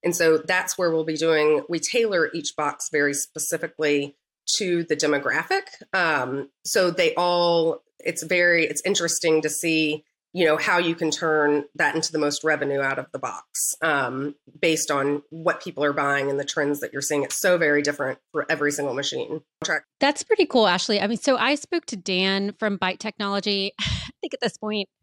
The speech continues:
Speaker 2: we've all spoken to Dan. We've made him a very popular
Speaker 1: <laughs>
Speaker 2: man. Um, but one of the things, you know, so in this group, I'm, I'm the one that has an actual juice bar. So I'm, I'm always thinking in that way. And,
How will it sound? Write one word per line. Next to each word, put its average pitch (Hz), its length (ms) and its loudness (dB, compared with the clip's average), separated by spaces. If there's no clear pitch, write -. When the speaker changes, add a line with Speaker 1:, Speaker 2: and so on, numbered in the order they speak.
Speaker 2:
we've 202 200 2
all 185 260 0
spoken 196 400 -6
to 190 60 -14
Dan. 185 440 0
We've 185 140 -8
made 185 160 0
him 185 80 0
a 175 60 -2
very 165 360 -2
popular 170 640 -10
Speaker 1:
<laughs> - 260 -6
Speaker 2:
man. 175 340 -2
Um, 254 320 4
but 262 340 4
one 254 240 0
of 320 60 0
the 269 80 0
things, 226 440 -8
you 214 120 -6
know, 202 180 -2
so 202 320 -8
in 240 160 2
this 226 200 -2
group, 214 280 -2
I'm, 190 260 -4
I'm 214 260 0
the 214 80 -4
one 190 200 -4
that 180 160 -6
has 180 260 -4
an 175 80 -8
actual 170 380 -10
juice 180 280 -12
bar. 165 340 0
So 214 140 0
I'm, 202 100 0
I'm 208 120 2
always 233 200 6
thinking 214 400 0
in 180 140 -2
that 175 200 0
way. 180 420 0
And, 180 160 -6